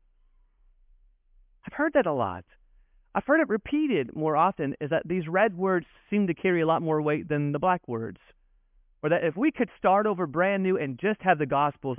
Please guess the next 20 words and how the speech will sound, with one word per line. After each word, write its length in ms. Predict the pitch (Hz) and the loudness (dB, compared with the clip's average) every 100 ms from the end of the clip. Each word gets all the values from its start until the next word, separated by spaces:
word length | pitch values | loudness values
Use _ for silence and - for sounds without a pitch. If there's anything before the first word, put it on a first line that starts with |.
| 139 | -2
imagine 340 | 147 175 170 | 0 0 -2
how 140 | 160 | -2
different 380 | 139 139 147 131 | -2 -2 -4 -4
we 80 | 127 | -2
would 180 | 117 104 | -2 -4
be 180 | 113 107 - | -6 -6 -8
today. 320 | 110 104 107 | -8 -6 -6
Look, 180 | 196 247 - _ _ _ _ _ _ _ _ _ _ - | -4 -6 -6 _ _ _ _ _ _ _ _ _ _ 4
all 540 | 196 233 247 240 214 - _ _ _ _ - - | 6 6 4 2 -2 -10 _ _ _ _ -20 -12
Scripture 720 | - 208 - - 123 139 160 _ _ | 0 0 0 -4 -2 -2 -6 _ _
is 100 | 147 135 | -6 -2
inspired 1080 | 131 - - - 135 175 208 226 220 196 | -4 -6 -16 -10 -6 -2 0 0 -2 -2
by 220 | 190 214 220 | 0 0 -2
God. 480 | 214 - 208 123 - _ _ _ _ | -4 -4 -4 -6 -10 _ _ _ _
All 260 | 269 349 359 | 4 6 8
of 80 | 196 | 6
it. 140 | 135 - - _ _ _ _ _ | 4 -10 -20 _ _ _ _ _
I 80 | 208 | -2
heard 200 | 254 254 | 2 2
it 140 | 240 | 2